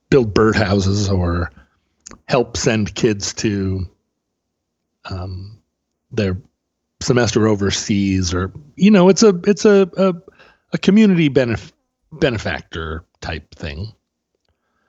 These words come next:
But unlike a lot of, well, no, wait a minute. I was about to say unlike the Rotary Club, but in fact, the Rotary Club hands out medals like they're going out of style. My dad has so many medals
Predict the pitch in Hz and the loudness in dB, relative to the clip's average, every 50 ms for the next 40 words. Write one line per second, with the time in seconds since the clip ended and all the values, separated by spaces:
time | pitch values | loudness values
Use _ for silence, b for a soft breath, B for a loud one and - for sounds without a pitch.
0 | _ _ _ _ _ _ _ _ _ - 165 - - _ - 185 202 196 196 180 | _ _ _ _ _ _ _ _ _ -2 -2 -2 -2 _ 2 4 4 4 4 4
1 | 165 156 147 147 127 - 127 131 127 135 147 156 156 - - 220 254 233 196 185 | 4 4 2 0 -2 -4 -4 -2 0 2 0 0 0 0 2 2 2 2 2 0
2 | 175 160 147 202 240 220 208 208 220 240 214 156 98 92 - - 135 151 156 143 | -2 0 0 0 0 2 0 0 0 0 0 -2 -2 -6 -6 -6 -4 -2 -2 0
3 | 147 165 175 170 165 - - 151 123 - 143 147 143 139 131 117 - 110 123 170 | 0 0 -2 -2 -2 0 0 0 0 0 0 0 0 0 -2 -2 0 2 2 2
4 | 226 233 190 147 - - 120 110 110 107 - B B B B B 175 175 180 - | 2 2 0 -2 -2 -4 -4 -4 -6 -8 -12 B B B B B 0 0 2 2
5 | 202 202 - - 180 165 160 185 220 233 247 220 175 - - 151 131 139 - 147 | 2 0 2 2 0 2 4 4 4 4 4 4 2 2 2 0 0 0 0 0
6 | 165 165 160 151 156 151 143 127 139 143 147 151 165 170 165 175 175 175 180 175 | 2 2 2 2 2 0 0 0 2 2 4 4 4 4 4 2 2 2 2 0
7 | 160 - - b b b b b b b b _ _ _ _ - 165 180 202 202 | -2 -6 -10 b b b b b b b b _ _ _ _ -4 -2 0 0 0
8 | 202 - 196 151 - 226 226 202 185 165 233 240 247 233 214 190 185 175 151 - | -2 -4 -4 0 2 4 4 2 2 2 2 4 4 4 4 4 4 2 0 -2
9 | - - 240 269 294 208 - - - - b b b b b b b - - 180 | -2 -2 -2 -2 0 -2 -2 -4 -6 -12 b b b b b b b -6 0 2
10 | 214 240 202 247 226 208 202 170 170 170 160 - - - - 196 208 220 220 214 | 2 4 4 4 4 4 4 4 4 2 2 0 -2 0 2 4 4 4 4 4
11 | 214 214 208 208 196 170 147 147 156 165 180 - 69 - - - - - - - | 4 4 4 4 4 4 4 4 4 4 2 2 -2 -6 -10 -16 -20 -20 -18 -20